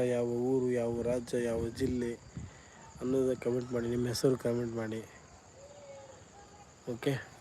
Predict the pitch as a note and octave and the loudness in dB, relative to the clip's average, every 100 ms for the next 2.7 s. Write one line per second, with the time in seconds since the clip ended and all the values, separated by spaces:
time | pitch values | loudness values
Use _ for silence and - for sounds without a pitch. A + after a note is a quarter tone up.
0 | - B2 A#2+ C3+ B2+ A#2 - A#2 A2+ A2+ | 0 0 2 2 2 0 0 -4 -4 -8
1 | - A#2+ A2+ A#2+ - A#2 A2 G#2+ G#2 - | -8 -6 -2 -2 -2 -4 -4 -6 -12 -20
2 | - - - - A#2+ G#2+ | -20 -20 -20 -6 -2 -2